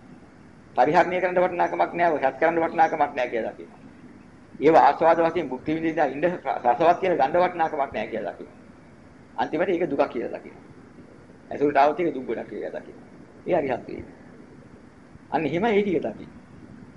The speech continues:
ඔය දකින්න තුලදී එයා දකින්න යම් මට්ටමක් තියෙනවා නම්. එයා ඒ මට්ටමේදී එයා දකින්න දැන් ආර්යයන්, ආර්යත්වයට පත් වුණ කෙනාට මේ ලෝකේ බලාපොරොත්තු පැතුම් නැහැ. පංචකාම ප්‍රාර්ථනා නැහැ.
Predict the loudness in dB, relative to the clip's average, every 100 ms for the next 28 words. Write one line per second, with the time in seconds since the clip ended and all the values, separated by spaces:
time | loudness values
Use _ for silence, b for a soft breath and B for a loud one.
0 | -10 0 4 4 2 0 -2 2 2 2
1 | 2 -2 0 0 0 -2 0 0 -4 -8
2 | -8 -12 -18 -20 -20 -20 -20 -20 0 4
3 | 4 4 2 2 0 -2 -2 0 2 4
4 | 4 2 0 -4 -6 -20 -20 -20 -14 -4
5 | -4 -4 -10 -12 -4 4 6 6 2 2
6 | 6 6 6 2 0 -2 2 0 0 -4
7 | -4 -4 -6 -12 -18 B B -4 0 2
8 | 2 2 0 0 0 4 4 2 -2 -4
9 | -2 0 2 0 -2 -6 -8 -20 -20 -20
10 | -20 -20 -20 -6 -2 0 0 2 2 2
11 | 4 4 4 0 0 -2 -6